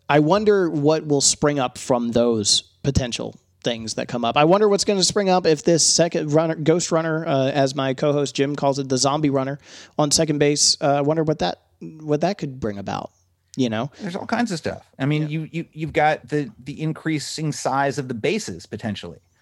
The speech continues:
Speaker 2: which could lead to different kind of issues when it comes to takeout slides,
Speaker 1: Mm-hmm.
Speaker 2: right? I'm still sliding directly into the base, but now I have much, a much
Speaker 1: Right.
Speaker 2: wider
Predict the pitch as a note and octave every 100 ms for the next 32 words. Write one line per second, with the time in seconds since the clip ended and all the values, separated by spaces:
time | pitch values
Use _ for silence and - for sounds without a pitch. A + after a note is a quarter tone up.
0 | _ _ _ G#2 B2 A#2+ - - - C3+
1 | A2+ A#2+ A#2+ G#2+ - B2 A#2 A2+ _ _
2 | _ _ _ _ - _ - B2 D3+ C3+
3 | C#3 C#3 A#2 A#2 C#3+ C3+ B2 B2+ B2 B2
4 | E3 G3+ A3 A2+ - G2+ G#1+ - - -
5 | D3+ A#2+ B2 B2+ - C3+ D3+ B3 - C#3+
6 | B2+ A#2+ A#2+ - _ A2 A2+ B2 B2+ A#2+
7 | A2+ A2 G2 D3+ G#3 - D3 A2+ A#2 C#3+
8 | C#3 D3+ - C#3+ C#3+ D#3 - B2 B2 C#3+
9 | C3 C#3 D3 -